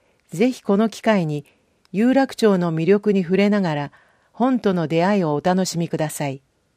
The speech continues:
紙面には二次元コードがあります。十一月九日日曜、十日月曜、十一時三十分から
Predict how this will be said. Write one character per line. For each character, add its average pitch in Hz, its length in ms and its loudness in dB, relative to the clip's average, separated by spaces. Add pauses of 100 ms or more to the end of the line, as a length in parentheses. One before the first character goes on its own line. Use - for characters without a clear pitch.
(640)
紙 233 180 0
面 214 160 2
に 175 100 0
は 160 80 -2
二 160 160 -2
次 202 100 0
元 233 200 0
コ 233 160 2
ー 220 40 0
ド 180 100 0
が 160 100 0
あ 156 60 0
り 143 120 -6
ま 147 120 -6
す。 - 240 -16 (1400)
十 226 240 0
一 240 220 -2
月 233 220 -2
九 208 140 0 (240)
日 196 140 0
日 185 340 -2
曜、 156 320 0 (600)
十 233 260 4
日 220 160 2
月 185 360 -2
曜、 160 320 0 (720)
十 220 240 0
一 262 220 0
時 214 100 0
三 208 280 0
十 214 120 -2
分 175 300 -4
か 151 100 -4
ら 139 160 -2